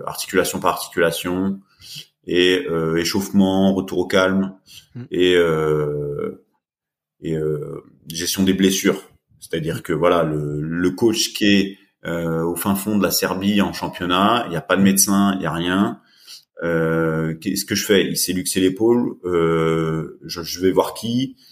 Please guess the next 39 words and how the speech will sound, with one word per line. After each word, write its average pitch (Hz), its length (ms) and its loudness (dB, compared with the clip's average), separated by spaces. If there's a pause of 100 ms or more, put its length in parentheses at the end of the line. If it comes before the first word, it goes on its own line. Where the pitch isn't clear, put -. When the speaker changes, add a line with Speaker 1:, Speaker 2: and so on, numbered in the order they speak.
(160)
Speaker 2:
Mm. 123 100 -10
Speaker 1:
Euh, 87 260 0
est-ce 92 140 -6
que 104 100 -2
je 95 60 0
le 98 60 4
rapatrie 98 480 0
tout - 100 -10
de 98 60 -8
suite 127 400 0
ou 101 140 4
est-ce 101 180 0
que 104 260 2
je 101 120 -4
peux - 80 2
attendre ? 120 640 0 (440)
Euh, 90 1000 0 (180)
voilà. 90 260 2 (300)
Donc, 90 260 -14 (1300)
essayer 120 340 2
de 117 80 -6
déterminer 120 480 4
les 113 100 2
critères 110 320 -2
de 110 60 0
gravité 123 720 4
pour 101 220 -6
réorienter 107 500 4
au 110 80 2
mieux. 107 380 0
Donc, 82 120 -14
c'est - 140 -10
pas 113 120 0
pour 107 180 -10
transformer 110 480 -2
les 98 120 0
coachs 104 260 -4
en 92 60 -4
médecins, 117 500 -2